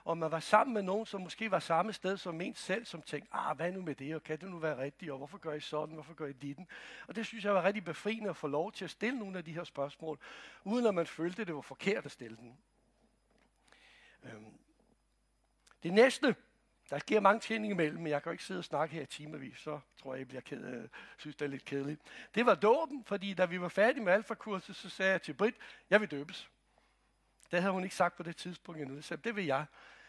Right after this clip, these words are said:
Og der besluttede vi så begge to, at vi ville blive døbt. Øh, og det gjorde vi i vores kirke. Og, øh, vi kom i vandet, og så kom vi op af vandet. Og der havde vi en lidt forskellig oplevelse. Britta fortalte mig, at hun havde en tydelig oplevelse af, at der var ligesom ting, der blev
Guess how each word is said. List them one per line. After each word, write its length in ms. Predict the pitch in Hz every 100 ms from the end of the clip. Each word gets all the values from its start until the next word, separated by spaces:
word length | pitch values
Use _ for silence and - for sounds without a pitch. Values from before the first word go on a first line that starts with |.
| - -
Og 100 | 185
der 60 |
besluttede 420 | 233 - 226 233
vi 60 | 190
så 140 | 190
begge 240 | 160 208 -
to, 220 | 240 -
at 100 | 165
vi 40 |
ville 120 | 156 139
blive 160 | 135 -
døbt. 340 | 269 - - _ - - - - -
Øh, 300 | 170 170 -
og 100 | 180
det 80 | -
gjorde 280 | 185 226
vi 140 | 311 240
i 40 |
vores 220 | 160 151
kirke. 440 | - 226 247 269 262 _ _ _ _ _ _ _ _ _ _ _ - _ - -
Og, 380 | 147 156 151
øh, 300 | 143 131 123 123 - _ _ _ _
vi 80 | 180
kom 340 | - 151 127 _ _ _ _ _ _ _ -
i 100 | -
vandet, 320 | 185 269 226 - _ _ _ _ _ _ _ _ _ _ _ _
og 80 | 185
så 100 | -
kom 240 | - 170 147
vi 60 |
op 180 | 135 147
af 100 | 139
vandet. 260 | 117 - 117 _ _ _ - - - -
Og 80 | 160
der 60 | 185
havde 200 | 214 220
vi 60 |
en 80 | 214
lidt 240 | 196 254 -
forskellig 460 | 214 - 220 185
oplevelse. 500 | 156 - 156 139 -
Britta 260 | - 220 208
fortalte 440 | - - 185 185
mig, 60 | 180
at 40 |
hun 120 | 180
havde 120 | 170 175
en 60 |
tydelig 500 | - - 247 262 208
oplevelse 580 | 170 - 196 170 170 170
af, 100 | 165
at 80 | 165
der 60 |
var 80 | 156
ligesom 200 | 165 185
ting, 320 | - - 220
der 80 | 180
blev 260 | 147 147